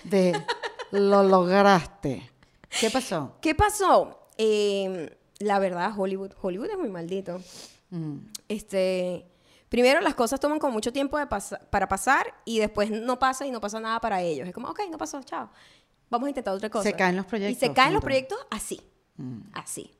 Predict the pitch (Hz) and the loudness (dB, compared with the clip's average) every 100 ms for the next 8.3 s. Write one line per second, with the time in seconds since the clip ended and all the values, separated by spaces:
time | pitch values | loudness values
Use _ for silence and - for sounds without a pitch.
0 | _ - 214 208 208 208 208 - 190 185 | _ -8 -6 -4 -4 -6 -8 -10 -12 -12
1 | - 190 180 208 277 285 - 165 170 208 | -10 -4 2 4 4 2 -2 -4 0 0
2 | 339 - 185 180 175 175 233 240 202 175 | 0 -4 -8 -6 -8 -6 -6 -2 -2 0
3 | 202 269 185 180 - - - _ _ _ | 0 -2 -6 -8 -16 -20 -20 _ _ _
4 | _ _ _ _ 190 220 180 180 165 165 | _ _ _ _ 0 2 4 0 -6 -14
5 | - 156 147 175 196 208 247 247 208 190 | -12 -10 -8 -4 -2 -2 -4 0 2 4
6 | 196 208 233 240 247 262 262 269 254 285 | 2 4 6 6 6 4 2 2 2 2
7 | 320 359 - - - 208 185 214 214 226 | -2 -4 -10 -14 -4 -4 0 0 0 -2
8 | 415 - - | -4 -6 -18